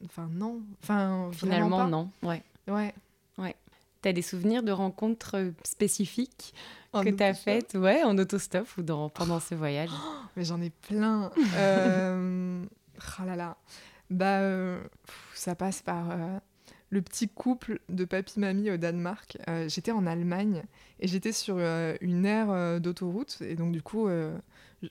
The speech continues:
Speaker 1: j-, alors vraiment, j'ai vu, en fait, euh, je regardais les plaques d'immatriculation. Et quand elles étaient immatriculées, euh, Danemark, je fonçais dessus. Je disais, « S'il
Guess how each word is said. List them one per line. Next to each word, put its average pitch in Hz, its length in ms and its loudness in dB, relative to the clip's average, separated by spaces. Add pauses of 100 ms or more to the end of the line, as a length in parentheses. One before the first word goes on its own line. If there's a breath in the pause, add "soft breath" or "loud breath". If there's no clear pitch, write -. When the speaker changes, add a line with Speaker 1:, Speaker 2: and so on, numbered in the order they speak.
Speaker 1:
j-, - 200 -12
alors 165 260 -4
vraiment, 190 480 2
j'ai 185 280 -2
vu, 208 340 -2
en 196 100 0
fait, 208 320 -4
euh, 175 200 -2
je 170 120 -4
regardais 180 300 0
les 190 100 -2
plaques 202 320 -2
d'immatriculation. 185 880 -6 (520 soft breath)
Et 202 360 0
quand 190 160 -2
elles 185 120 -2
étaient 180 280 -6
immatriculées, 208 920 -2
euh, 165 160 -4
Danemark, 190 560 0
je 180 120 -6
fonçais 196 360 -4
dessus. 226 280 -6
Je 226 40 -2
disais, « 247 160 0
S'il 339 220 6